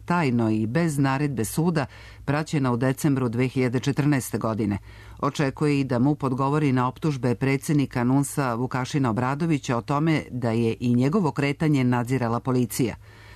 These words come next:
U saopštenju uns je naveo da ne spori potrebu da tužilaštvo istraži šta se desilo, ali smatra značajnim da ministarstvo što pre javno iznese svoju verziju događaja,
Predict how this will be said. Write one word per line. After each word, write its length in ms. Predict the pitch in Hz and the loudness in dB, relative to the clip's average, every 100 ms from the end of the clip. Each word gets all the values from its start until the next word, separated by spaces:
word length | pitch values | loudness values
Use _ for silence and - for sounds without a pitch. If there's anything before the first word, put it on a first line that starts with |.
| - - | -20 -4
U 200 | - 180 | 2 2
saopštenju 600 | 160 170 165 175 165 185 | 2 0 0 0 2 4
uns 200 | 165 165 | 4 2
je 80 | 165 | 2
naveo 440 | 156 156 165 160 143 | 2 2 2 2 2
da 140 | 143 | 2
ne 120 | 143 | 0
spori 360 | 135 147 156 165 | 0 0 0 0
potrebu 500 | 139 135 156 151 160 | 0 -2 0 0 0
da 140 | 131 | 0
tužilaštvo 600 | 120 143 156 147 131 139 | 0 0 0 0 -2 0
istraži 480 | 139 139 180 139 113 | 0 2 0 0 -2
šta 220 | - 117 | -4 -6
se 160 | 117 120 | -4 -2
desilo, 460 | 120 117 - 101 - - - - | 0 0 -2 -4 -4 -12 -20 -12
ali 180 | - 160 | -4 -2
smatra 380 | 160 175 185 165 | 0 0 0 -2
značajnim 640 | 143 160 170 165 131 117 | 0 0 0 0 2 2
da 100 | 110 | 2
ministarstvo 720 | 113 120 120 147 151 - 139 120 | 2 0 0 -2 -2 -4 -4 -4
što 240 | - 202 | -2 -2
pre 220 | - 170 | 0 2
javno 300 | 151 156 156 | 2 2 0
iznese 440 | 127 147 139 - 123 | 0 2 0 0 -4
svoju 320 | 147 170 139 | 0 0 2
verziju 380 | 117 123 127 123 | 2 0 0 0
događaja, 540 | 135 113 104 107 104 | 0 -2 -2 -2 -4